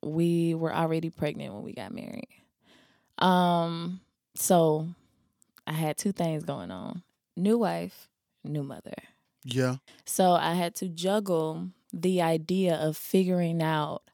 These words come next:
Speaker 1: how to be a wife. I had to juggle never being a mother before.
Speaker 2: Yeah.
Speaker 1: Never, you know what I'm saying? Never doing anything of that sort. So I had to figure that out, um, by myself.
Speaker 2: Mm-hmm.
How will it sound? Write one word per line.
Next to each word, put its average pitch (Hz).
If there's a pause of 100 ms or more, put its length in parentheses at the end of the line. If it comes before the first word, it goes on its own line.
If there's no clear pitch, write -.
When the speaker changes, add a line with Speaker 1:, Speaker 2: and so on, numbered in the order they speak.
(240)
Speaker 1:
how 160
to 165
be 156
a 160
wife. 151 (140)
I 160
had 160
to 165
juggle 156 (680)
never 160
being 175
a 156
mother 139
before. 139 (260)
Speaker 2:
Yeah. 143
Speaker 1:
Never, 143
you 160
know 156
what 151
I'm 147
saying? 151
Never 151
doing 160
anything 151
of 165
that -
sort. 190
So 156 (960)
I 220
had 302
to 247
figure 262
that 247
out, 269 (760)
um, 220 (120)
by 240
myself. - (440)
Speaker 2:
Mm-hmm. 131